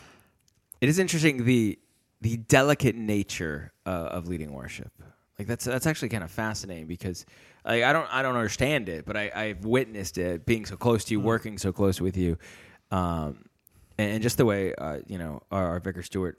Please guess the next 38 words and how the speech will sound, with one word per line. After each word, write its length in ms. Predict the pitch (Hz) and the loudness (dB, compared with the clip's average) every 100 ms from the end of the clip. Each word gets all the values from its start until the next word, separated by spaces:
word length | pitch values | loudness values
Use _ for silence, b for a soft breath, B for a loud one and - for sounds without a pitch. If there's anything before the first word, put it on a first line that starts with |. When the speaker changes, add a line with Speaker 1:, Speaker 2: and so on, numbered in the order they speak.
| - | -8
Speaker 1:
like, 140 | 92 78 | -6 -4
honors 440 | 104 104 98 90 | -4 -2 -4 -2
what 160 | 98 95 | -4 -4
you 100 | 92 | -6
do 320 | 104 104 95 | 0 2 0
as 100 | 90 | -2
well, 500 | 104 101 90 80 82 - | 0 0 0 -2 -8 -10
Speaker 2:
Mm. 140 | 113 104 | -12 -6
Speaker 1:
really 340 | 120 127 123 110 | 4 6 6 2
comes 400 | - 135 131 120 | 0 2 2 0
in 140 | 117 | 0
to, 180 | 107 107 | -2 -4
to 140 | - 110 | -2 -2
note 420 | 127 151 113 73 | 2 2 2 -2
that 100 | 85 | -4
actually 280 | 110 - 107 | -4 -2 -2
you 140 | 127 | 0
stand 300 | - 160 135 | 0 0 -2
on, 100 | 95 - | -4 -6
on 100 | 107 | -2
quite 180 | 127 110 | 2 2
a 40 | |
precipice 880 | - - 160 110 - 82 92 - - b b b | 4 6 6 4 0 -2 -2 -6 -10 b b b
of 200 | 113 107 | 0 2
it 60 | 117 | 2
would 80 | 117 | 2
be 200 | 127 156 | -2 -2
easy 260 | 165 151 | -2 2
to 60 | 131 | 0
fall 260 | - 113 107 | 4 4 6
off 160 | 98 | 4
into 160 | 101 - | 0 -4
performance. 720 | 92 92 85 67 62 - - _ _ _ | -6 -4 -6 -8 -14 -14 -14 _ _ _
Speaker 2:
Yes. 460 | 135 120 - - - | 0 0 -2 -12 -8
Speaker 1:
And 100 | - | 0
it 40 | 117 | 2
would 120 | 113 | 4
be 120 | 117 | 4